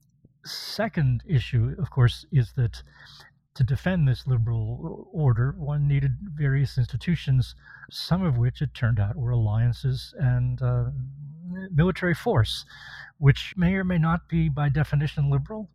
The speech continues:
because they're, you know, <laughs> they're me-, means of compulsion.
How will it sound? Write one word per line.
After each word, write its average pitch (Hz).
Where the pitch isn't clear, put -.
because -
they're, 123
you 190
know, 139
<laughs> -
they're 151
me-, 156
means 143
of 123
compulsion. 135